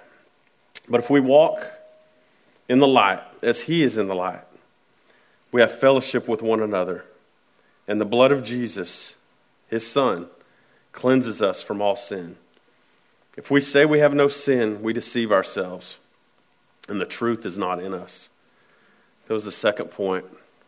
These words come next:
I wanted to put up here today. Walking in God's light is the only way to be at peace with others. <clears throat> You know, I spent a lot of my life,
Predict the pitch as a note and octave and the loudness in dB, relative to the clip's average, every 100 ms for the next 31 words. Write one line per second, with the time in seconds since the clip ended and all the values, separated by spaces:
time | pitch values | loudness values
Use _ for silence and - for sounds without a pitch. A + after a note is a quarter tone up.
0 | - G#2 F#2 - G2 - G2+ F#2+ F#2 G2+ | -10 -8 -8 -6 -6 -4 -8 -6 -6 -4
1 | G2 A2+ B2 D3 A#2+ G2 G#2+ A#2+ A#2+ A#2 | 0 2 2 0 -2 0 2 4 2 2
2 | G#2+ G2 G2+ - - _ _ _ _ _ | 2 2 -2 -12 -20 _ _ _ _ _
3 | _ _ _ - F#2+ G2+ - - B2 C3+ | _ _ _ -10 -6 -6 -6 -2 0 2
4 | A2 F2+ E2+ F2+ D2 - _ _ _ - | 2 0 -2 -4 -10 -16 _ _ _ -12
5 | G#2 G#2 F#2+ - - A2 F2+ - - - | -8 -4 -6 -6 -8 -8 -8 -12 -16 -18
6 | _ _ _ _ _ _ - F#2+ G2 F2+ | _ _ _ _ _ _ -8 -4 -2 -2
7 | E2 E2 - _ _ _ _ _ _ _ | -4 -12 -20 _ _ _ _ _ _ _
8 | _ _ _ _ _ _ - - D3+ G#2+ | _ _ _ _ _ _ 2 2 2 -8
9 | F2+ - _ _ _ _ _ - - A#2 | -18 -20 _ _ _ _ _ -18 -2 0
10 | - - C3 A2+ A2+ G#2+ G#2+ G#2+ G#2 - | 0 4 6 8 6 6 2 2 0 -4
11 | - - | -20 -20